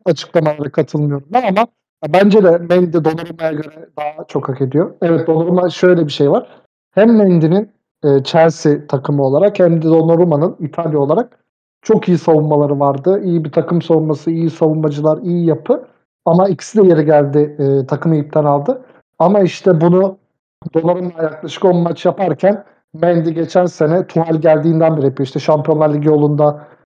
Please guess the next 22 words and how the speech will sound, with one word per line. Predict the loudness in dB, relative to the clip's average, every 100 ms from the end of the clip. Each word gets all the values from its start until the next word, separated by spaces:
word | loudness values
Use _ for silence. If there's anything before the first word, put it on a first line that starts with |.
| _
dörde | -2 0 -2
girdiler, | -2 -4 -2 -4 -4
Premier | -8 -10 -12 -18
Lig'de | -20 _ -6
geriden | -2 -2 -2 -4 -6
gelip | -12 -20 -20 _ _ _ _
orada | -20 -16 -14
çok | -6 -2 0
önemli | 0 -2
payı | -12 -18 -16
vardı. | -16 -18 -20 _
Çok | -8 -8 -8
iyi | -8 -8 -8
de | -14
kurtarışlar | -16 _ -18 -16 -4 -4
yapıyor. | -2 -2
Benim | -2 -4 -8
en | -8
sevdiğim | -4 -4 -4 -6
kalecilerden | -4 -4 -4 -6 -6 -10
şu | -6
an. | -4